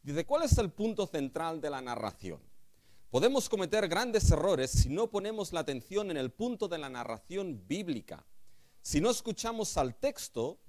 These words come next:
entonces acabaremos trayendo toda la tontería de ser valientes cuando tengamos que enfrentar a nuestros Goliaths, ya sean los bullies del colegio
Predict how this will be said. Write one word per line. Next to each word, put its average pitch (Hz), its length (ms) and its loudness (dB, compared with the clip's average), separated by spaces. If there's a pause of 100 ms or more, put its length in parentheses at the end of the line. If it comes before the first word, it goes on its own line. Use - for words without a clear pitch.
(100)
entonces 214 640 -2
acabaremos 185 800 -4
trayendo 180 520 -2
toda 226 460 -2
la 160 160 -4
tontería 165 600 -4
de 131 100 -2
ser 180 320 0
valientes 165 800 -2
cuando 160 320 -4
tengamos 147 580 -6
que - 100 -8
enfrentar 147 540 -4
a 135 80 -4
nuestros 123 480 -6
Goliaths, 104 760 -2 (260)
ya 180 180 2
sean 147 360 2
los 110 360 -2
bullies 160 400 -2
del 202 180 -2
colegio 165 640 -2